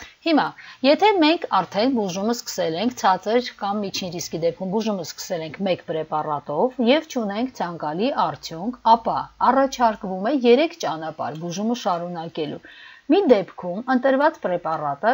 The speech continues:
կարելի է փոխարինել այլ մեկ ուրիշ պրեպարատով, միջին թերապևտիկ դոզաներով։ Երկրորդ ճանապարհն այն է, որ կարելի է ընտրված պրեպարատը հասցնել մաքսիմալ թույլատրվող դոզաների։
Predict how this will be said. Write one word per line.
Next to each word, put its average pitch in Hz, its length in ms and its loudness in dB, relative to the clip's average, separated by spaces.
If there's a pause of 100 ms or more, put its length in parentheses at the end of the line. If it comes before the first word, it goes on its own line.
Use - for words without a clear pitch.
կարելի 240 460 4
է 277 120 4
փոխարինել 196 840 -4 (160)
այլ 208 440 0
մեկ 294 260 -2
ուրիշ 190 340 -6
պրեպարատով, 160 800 -2
միջին 190 340 -8
թերապևտիկ 175 680 -6
դոզաներով։ 170 920 -6 (240)
Երկրորդ 196 420 -2
ճանապարհն 180 580 -2
այն 285 220 0
է, 165 80 -6 (240)
որ 214 360 2
կարելի 185 520 0
է - 80 -6
ընտրված 247 560 2
պրեպարատը 156 840 -4
հասցնել 208 840 0
մաքսիմալ 190 640 -2
թույլատրվող 170 720 -4
դոզաների։ 208 720 0